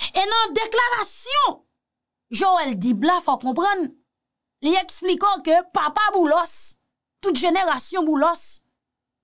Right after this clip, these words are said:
yo pa sispann pran lajan U S A I D mentnan moun da pòch yo. Yo ap touye moun ansanm avèk medikaman. Bon, nou raple nou dosye sa kantite ti moun ki te mouri.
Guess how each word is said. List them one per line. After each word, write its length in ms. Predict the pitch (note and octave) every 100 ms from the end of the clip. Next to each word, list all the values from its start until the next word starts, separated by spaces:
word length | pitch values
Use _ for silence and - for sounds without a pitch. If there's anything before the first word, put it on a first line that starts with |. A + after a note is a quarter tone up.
| _ _ _ D4
yo 80 |
pa 160 | D#4+ F4
sispann 540 | - E4+ - F4+ D#4+ C4+ - -
pran 280 | D#4+ G4+ F#4+
lajan 420 | D#4+ C4+ A#3 D#4+
U 120 | D4 D4
S 160 | C#4+
A 140 | D4 C4+
I 80 | B3
D 160 | D4
mentnan 240 | C#4 C4+ C4+
moun 160 | C4+
da 140 | B3+ A3+
pòch 300 | A#3 A3 - F#3+
yo. 80 | F3+ _ _ _ _ -
Yo 140 | D4+
ap 160 | D4+ -
touye 300 | E4+ E4 E4
moun 240 | F4 F#4
ansanm 240 | D4+ D#4 D4
avèk 300 | C4 D4 C#4
medikaman. 560 | B3 G3+ - A#3+ G#3 G3
Bon, 160 | A3
nou 160 | B3+ D#4+
raple 320 | F#4+ C#4 C#4
nou 160 | C4 A#3+
dosye 160 | A#3+ B3
sa 160 | C#4+ C#4
kantite 320 | A#3 A3 B3
ti 160 | B3
moun 220 | C4+ D#4 C#4
ki 80 | A3+
te 140 | A3
mouri. 300 | G#3 G3 F3